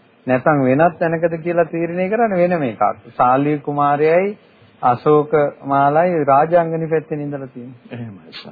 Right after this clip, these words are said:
Speaker 1: එතකොට ඒ වගේ,
Speaker 2: එහෙයි.
Speaker 1: ඒ,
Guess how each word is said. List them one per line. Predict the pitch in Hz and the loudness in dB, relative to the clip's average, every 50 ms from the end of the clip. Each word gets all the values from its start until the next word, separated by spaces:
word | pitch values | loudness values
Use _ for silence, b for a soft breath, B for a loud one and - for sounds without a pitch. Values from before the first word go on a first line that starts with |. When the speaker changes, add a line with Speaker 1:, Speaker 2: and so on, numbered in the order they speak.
| - _ | -20 _
Speaker 1:
එතකොට | - 127 123 156 160 180 185 185 | -8 -2 0 0 0 0 0 0
ඒ | 160 156 165 170 | 0 2 2 2
වගේ, | 160 127 110 98 98 98 90 78 - _ _ _ _ _ | 4 4 2 0 -2 -8 -14 -14 -16 _ _ _ _ _
Speaker 2:
එහෙයි. | _ 104 90 90 85 82 80 80 | _ -20 -20 -20 -20 -20 -18 -6
Speaker 1:
ඒ, | 120 120 117 117 110 107 107 104 101 - - | 0 2 4 6 6 6 4 2 -2 -6 -12